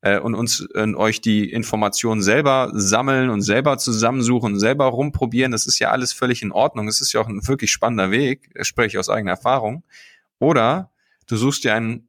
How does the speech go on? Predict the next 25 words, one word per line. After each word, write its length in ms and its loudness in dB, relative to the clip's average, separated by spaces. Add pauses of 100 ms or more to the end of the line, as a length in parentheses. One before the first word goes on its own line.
kompetenten 560 -2
Partner, 540 -2 (960)
der 640 0 (480)
dich 360 -2
genau 280 0
kennt, 600 -6
deine 300 0
Herausforderungen 680 0
ga-, 200 -2
ganz 260 -2
genau 200 -2
kennt, 240 -2
den 160 -2
Weg 200 -2
selber 360 0
gegangen 520 -4
ist, 380 -6 (280)
selber 480 2
die 240 -4
Irrwege 580 2
gegangen 460 -2
ist 160 -6
über 220 0
Jahre, 760 0 (680)
ähm, 500 -2